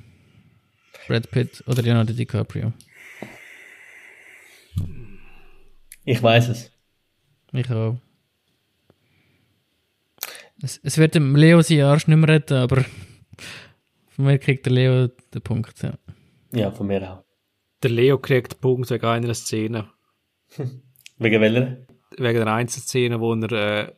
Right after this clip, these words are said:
Speaker 3: doch auf dem Stuhl hockt und mit dem kleinen Mädchen redet.
Speaker 1: Ja.
Speaker 2: Ja.
Speaker 1: Ja.
Speaker 3: Das ist für mich
Speaker 1: Best
Speaker 3: eigentlich der Ausschlag-,
Speaker 1: Acting. Ja.
Speaker 3: ausschlaggebende Punkt dort gewesen. Ja.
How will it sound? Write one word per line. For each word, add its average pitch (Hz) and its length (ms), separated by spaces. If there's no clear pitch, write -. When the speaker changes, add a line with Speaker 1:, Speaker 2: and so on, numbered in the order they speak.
Speaker 3:
doch - 240
auf 110 100
dem 113 120
Stuhl 131 440
hockt 135 300
und 123 60
mit 117 200
dem - 80
kleinen 117 340
Mädchen 117 400
redet. 131 540
Speaker 1:
Ja. 113 100
Speaker 2:
Ja. 208 100
Speaker 1:
Ja. 131 160
Speaker 3:
Das 123 160
ist 131 120
für 127 160
mich 120 340
Speaker 1:
Best 123 360
Speaker 3:
eigentlich 147 200
der 120 100
Ausschlag-, 127 160
Speaker 1:
Acting. - 140
Ja. 143 80
Speaker 3:
ausschlaggebende 117 640
Punkt 113 400
dort 107 180
gewesen. 98 300
Ja. 107 120